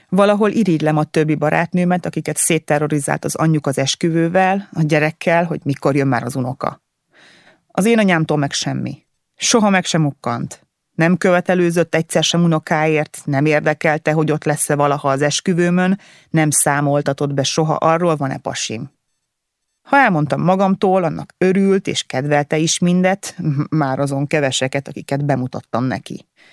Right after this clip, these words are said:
De soha nem tulajdonított nagy jelentőséget annak, hogy kivel kavarok, netán bekomolyodik-e a dolog.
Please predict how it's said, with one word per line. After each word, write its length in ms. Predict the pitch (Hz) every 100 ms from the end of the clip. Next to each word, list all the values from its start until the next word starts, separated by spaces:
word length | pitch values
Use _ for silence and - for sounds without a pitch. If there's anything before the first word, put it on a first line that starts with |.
| _ _
De 140 | - 214
soha 280 | - 220
nem 200 | 170 165
tulajdonított 720 | 160 170 160 156 160 160 160 -
nagy 200 | 165 156
jelentőséget 800 | 143 143 143 143 - 151 135 156
annak, 300 | 170 165 -
hogy 140 | 143
kivel 320 | - 151 123
kavarok, 560 | - 156 180 196 202 - _ -
netán 520 | 165 143 - 135 147
bekomolyodik-e 840 | 139 - 143 135 135 127 135 131
a 60 | 123
dolog. 420 | 123 120 98 -